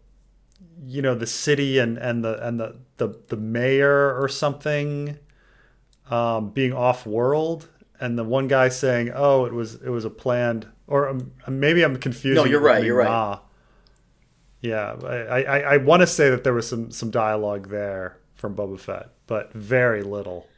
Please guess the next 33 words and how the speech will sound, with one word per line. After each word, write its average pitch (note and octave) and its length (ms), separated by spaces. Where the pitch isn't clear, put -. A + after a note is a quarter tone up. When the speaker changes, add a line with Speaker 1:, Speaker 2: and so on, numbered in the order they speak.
Speaker 2:
Someone C#3+ 300
in C#3 80
my C3 100
Discord B2 360
Speaker 1:
Very A2 100
Speaker 2:
was G#2 100
Speaker 1:
little. G2+ 140
Speaker 2:
saying G#2 120
how G#2 180
this A2 240
is G2+ 100
such B2+ 260
a A#2+ 60
mess, G2+ 460
and C#3 100
he, D#3 240
and, C#3 220
and D3 240
they, D#3+ 220
he G3+ 240
is G3+ 140
correct. C#3 420
This E3 200
is F#3+ 140
a D#3 60
mess, C#3 580
but F3 280
in G#3+ 100
a G3+ 60
good D4+ 240
way F#3 120
for F#3+ 140
me, D#4 480